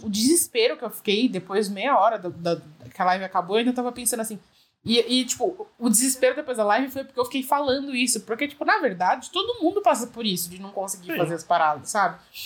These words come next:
Speaker 1: É que, tipo assim, a gente tá acostumado a ver vídeo de YouTube, né,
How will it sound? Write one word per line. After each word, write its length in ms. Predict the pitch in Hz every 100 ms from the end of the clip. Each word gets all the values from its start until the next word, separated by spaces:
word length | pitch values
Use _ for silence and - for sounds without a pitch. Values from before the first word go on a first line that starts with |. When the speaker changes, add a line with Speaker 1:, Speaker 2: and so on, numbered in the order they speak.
| - -
Speaker 1:
É 100 | 240
que, 140 | 269 311
tipo 260 | - -
assim, 240 | 269 262 214
a 40 |
gente 120 | 220
tá 60 | 226
acostumado 340 | 247 - 262 302
a 40 |
ver 160 | 294 277
vídeo 200 | 214 214
de 140 | 185
YouTube, 440 | 233 - 277 233
né, 80 | 202